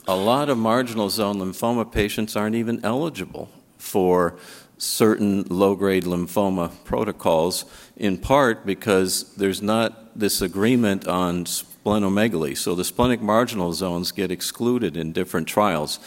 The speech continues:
And if you go back home and go through your, uh, protocol books or get on, get on electronically and look, uh, you'll start to appreciate it.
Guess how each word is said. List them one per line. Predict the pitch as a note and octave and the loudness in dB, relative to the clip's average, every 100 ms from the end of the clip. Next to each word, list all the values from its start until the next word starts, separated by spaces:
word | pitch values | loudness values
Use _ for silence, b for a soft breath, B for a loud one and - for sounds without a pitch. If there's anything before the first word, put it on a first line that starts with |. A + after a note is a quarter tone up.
| B B B | B B B
And | - | -10
if | E2+ | -6
you | G#2 | -2
go | A2+ | 0
back | G#2 G#2 G2 | 2 2 2
home | - A2+ A2 | 2 4 4
and | F#2+ E2+ | 2 2
go | G2 F#2 | 2 0
through | - G#2+ G2 F#2+ | 0 0 2 2
your, | F2+ F2 E2+ E2+ | 2 0 0 2
uh, | E2 E2 - | 2 0 -4
protocol | - A2+ A2 - F2+ F2 | -2 0 0 0 0 0
books | D#2+ F#2+ F#2+ - - | -2 -4 -2 -4 -6
or | F2 F2 E2 | -4 -4 -4
get | - F#2 | -6 -6
on, | F#2 F2 F2 - F#2 | -4 -4 -4 -4 -6
get | F2 F#2 | -4 -2
on | F2+ F2+ E2+ | 0 -2 -2
electronically | F2+ - - A2+ G#2+ - F#2+ | -4 -6 -2 -2 -2 -4 -4
and | F2+ F2 | -4 -2
look, | F2+ F2+ - B B B B B | -2 -4 -12 B B B B B
uh, | F2 E2 D#2+ - | -6 -6 -6 -6
you'll | F2+ | -8
start | - F#2+ F#2+ | -4 -2 -2
to | F2 | -4
appreciate | - G#2+ G#2 G2+ F2 | 0 0 2 2 2
it. | E2+ | 0